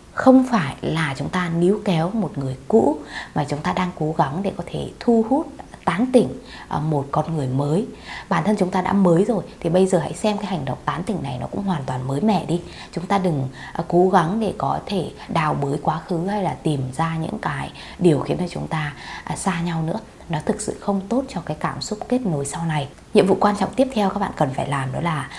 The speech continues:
chúng ta, chúng ta sẽ giả vờ làm bạn bè trong một khoảng thời gian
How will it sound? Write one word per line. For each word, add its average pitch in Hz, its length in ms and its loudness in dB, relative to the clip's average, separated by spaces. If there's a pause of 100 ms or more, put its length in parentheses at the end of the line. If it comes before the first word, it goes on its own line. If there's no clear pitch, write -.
(240)
chúng 160 240 0
ta, 196 340 2 (200)
chúng 196 160 4
ta 226 120 6
sẽ - 160 -4
giả 180 400 2
vờ 147 240 4
làm 135 260 0
bạn 147 220 -4
bè 143 160 -2
trong 208 240 -2
một 160 160 -2
khoảng - 140 -8
thời 127 160 -8
gian 147 220 -2